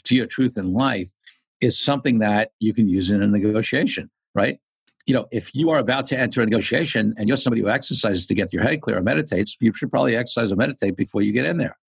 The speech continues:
And then if you feel yourself getting thrown off while you're in the room, you know, the best simple tip is to, is to take a break. Say, "Listen, uh, you know, I just need, need some time to think about it," or, uh,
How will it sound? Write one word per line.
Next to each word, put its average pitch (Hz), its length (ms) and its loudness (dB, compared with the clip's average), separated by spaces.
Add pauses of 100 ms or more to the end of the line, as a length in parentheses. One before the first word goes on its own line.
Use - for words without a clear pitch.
(340)
And 123 120 -2
then 160 200 0
if 120 120 -4
you 123 100 0
feel 127 200 0
yourself 120 380 0
getting 107 200 0
thrown 107 280 -2
off 147 280 0
while 101 160 0
you're 101 200 2
in 165 100 2
the 175 100 2
room, 101 360 0 (240)
you 135 100 2
know, 107 140 0
the 87 80 -8
best 131 520 -2
simple 104 280 0
tip 98 280 0
is 98 120 -4
to, 107 200 0 (120)
is - 240 0
to - 40 -14
take - 200 -2
a - 20 -18
break. 131 380 -2
Say, 104 240 -2
"Listen, 107 360 0 (460)
uh, 104 160 2
you 123 80 2
know, 107 80 4
I 104 80 2
just 92 160 -6
need, 110 220 2
need 110 160 2
some 104 140 0
time 107 200 0
to 82 60 -6
think 147 180 -2
about 139 240 0
it," 135 60 -2
or, 95 320 0 (220)
uh, - 280 0